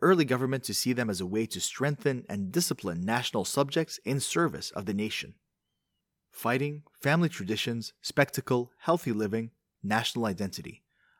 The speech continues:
Martial art played many roles throughout history, and it still does.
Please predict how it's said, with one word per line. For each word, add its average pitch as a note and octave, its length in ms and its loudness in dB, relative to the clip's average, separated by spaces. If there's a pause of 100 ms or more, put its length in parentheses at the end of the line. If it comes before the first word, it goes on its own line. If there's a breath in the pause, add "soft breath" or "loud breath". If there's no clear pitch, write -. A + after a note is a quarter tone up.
Martial C#3 380 4
art C3+ 260 2
played F#2 240 -4
many C3 220 0
roles A2+ 340 4
throughout F#2+ 300 -2
history, - 500 -8 (220)
and G2+ 120 -6
it F#2 60 -8
still - 320 0
does. F2+ 460 -8